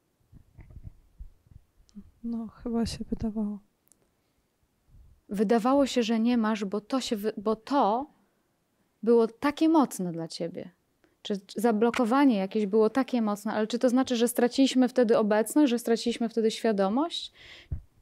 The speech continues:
Speaker 1: W sensie ogólnie też jest taka zależność, że tutaj jakby tych myśli jest faktycznie mniej i faktycznie jakoś bardziej się skupiam na tym wszystkim i tak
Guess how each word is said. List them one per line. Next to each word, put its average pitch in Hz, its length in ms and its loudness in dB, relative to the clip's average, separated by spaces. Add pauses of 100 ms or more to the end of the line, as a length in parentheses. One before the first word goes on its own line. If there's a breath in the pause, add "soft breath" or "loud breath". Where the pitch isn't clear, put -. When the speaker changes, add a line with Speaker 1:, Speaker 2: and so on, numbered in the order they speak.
(580)
Speaker 1:
W - 60 -20
sensie - 420 -16 (160)
ogólnie 226 460 -4
też - 200 -16
jest 226 140 -8
taka 226 260 -4
zależność, 214 560 -8
że 208 200 -6
tutaj 208 460 -4
jakby 220 300 -8
tych - 220 -4
myśli 214 320 -2
jest 214 160 -6
faktycznie 214 560 -6
mniej 208 360 -4 (560)
i 214 240 -6 (320)
faktycznie - 640 -4
jakoś 208 320 -6
bardziej 214 380 -6
się 220 120 -10
skupiam 214 420 -8
na 214 120 -8
tym 220 180 -10
wszystkim 220 520 -12
i 220 40 -14
tak 220 160 -10